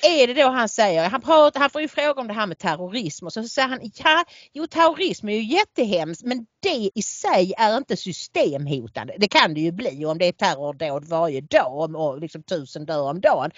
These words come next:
Men det är den här organiserade brottsligheten, och då pratar vi inte bara gängkriminella och, så, och liksom deras nätverk och narkotikaförsäljning,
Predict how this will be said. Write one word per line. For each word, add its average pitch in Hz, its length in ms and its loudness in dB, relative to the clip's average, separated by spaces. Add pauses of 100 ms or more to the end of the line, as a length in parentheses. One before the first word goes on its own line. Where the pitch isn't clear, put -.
(340)
Men 208 520 4 (720)
det 220 180 2
är 262 200 6
den 185 180 0
här 214 320 2
organiserade 147 1300 -2 (580)
brottsligheten, 160 1120 -2
och 233 120 -4
då 226 100 4
pratar 147 300 -2
vi 147 60 -6
inte 254 180 -2
bara 151 200 0
gängkriminella 131 1300 -6
och, 156 100 0
så, - 80 -6
och 190 180 4
liksom 208 240 -4
deras 220 340 2
nätverk 185 640 4
och 165 60 -6
narkotikaförsäljning, 156 800 0